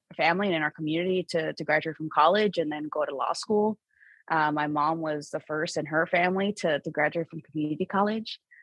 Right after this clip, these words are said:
Um, my parents got married very young. Uh, my mother was twenty-three years old when she had my sister. Um, so I, I, I saw,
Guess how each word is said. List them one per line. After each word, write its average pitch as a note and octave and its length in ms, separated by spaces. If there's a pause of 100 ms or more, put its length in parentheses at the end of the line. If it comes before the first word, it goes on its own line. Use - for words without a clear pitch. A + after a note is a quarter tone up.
(220)
Um, D3+ 540 (140)
my E3 460
parents F3+ 280
got - 180
married D#3+ 240
very E3+ 280
young. F3 400 (880)
Uh, F3 80
my F3 180
mother F3 280
was F3 200
twenty-three F3 640
years E3+ 220
old D#3+ 120
when E3 100
she E3 140
had D3 140
my D3 80
sister. F3 540 (520)
Um, E3+ 560
so G3 300
I, F#3 540 (380)
I, F#3 420
I F#3+ 120
saw, G#3 800